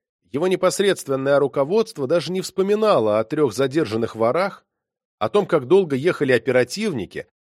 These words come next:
и о том, что всё с самого начала пошло наперекосяк. Валера и сам всё прекрасно понимал, поэтому на все крики лишь тупо повторял: «Я принял спонтанное неправильное решение, мне добавить нечего».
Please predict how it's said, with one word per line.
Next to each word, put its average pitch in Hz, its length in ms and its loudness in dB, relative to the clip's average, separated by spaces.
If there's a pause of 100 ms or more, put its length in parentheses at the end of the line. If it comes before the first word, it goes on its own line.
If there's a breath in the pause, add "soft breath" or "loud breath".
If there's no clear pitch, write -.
(140)
и 120 60 0
о 143 120 2
том, 196 220 -2
что - 200 -4
всё 185 240 -4
с - 60 -6
самого 214 460 0
начала 120 520 -2
пошло 135 380 -6
наперекосяк. - 840 -8 (1120)
Валера 214 400 4
и 196 60 2
сам 226 260 0
всё 196 140 -2
прекрасно 165 500 -2
понимал, 160 500 0
поэтому 139 500 0
на 143 120 0
все 165 200 -2
крики 208 380 -4
лишь 123 240 -2
тупо 196 260 -6
повторял: 120 640 -2 (1040)
«Я 117 160 2
принял 190 340 2
спонтанное 160 680 2
неправильное 131 560 0
решение, 95 580 -4
мне 127 200 -6
добавить 117 420 -2
нечего». - 440 -16